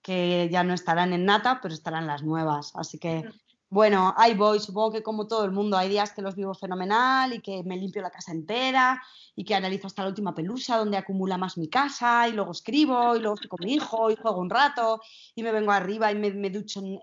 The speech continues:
Speaker 1: me ducho en una terraza que tengo enana y me creo súper libre,
Speaker 2: Ujú.
Speaker 1: y otros días se me hace bola y, y no lo sé llevar tan bien, como todos, supongo.
Speaker 2: Sí, totalmente, totalmente.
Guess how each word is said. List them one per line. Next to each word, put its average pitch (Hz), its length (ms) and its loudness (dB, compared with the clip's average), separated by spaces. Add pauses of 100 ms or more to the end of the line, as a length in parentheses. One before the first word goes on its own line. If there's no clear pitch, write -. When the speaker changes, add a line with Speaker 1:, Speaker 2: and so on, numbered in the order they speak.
Speaker 1:
me 196 100 -2
ducho 190 240 -8
en 196 60 -6
una 185 140 -4
terraza 196 300 -8
que 160 100 -12
tengo 185 200 -4
enana 180 220 2
y 175 40 2
me 175 100 0
creo 175 160 -2
súper 156 260 -6
libre, 226 500 4 (280)
Speaker 2:
Ujú. 285 200 2
Speaker 1:
y 302 120 6
otros 294 220 -2 (120)
días 190 260 0
se 156 120 -8
me 151 180 -4
hace 156 220 -6
bola 156 440 0
y, 143 400 -6
y 170 60 -6
no 160 140 -4
lo 160 80 -4
sé 160 180 -6
llevar 151 240 -2
tan 143 160 -8
bien, 139 300 -8 (320)
como 151 240 -2
todos, 156 320 0
supongo. 147 480 -6 (560)
Speaker 2:
Sí, 214 520 -10 (240)
totalmente, 202 840 -6
totalmente. 202 720 -6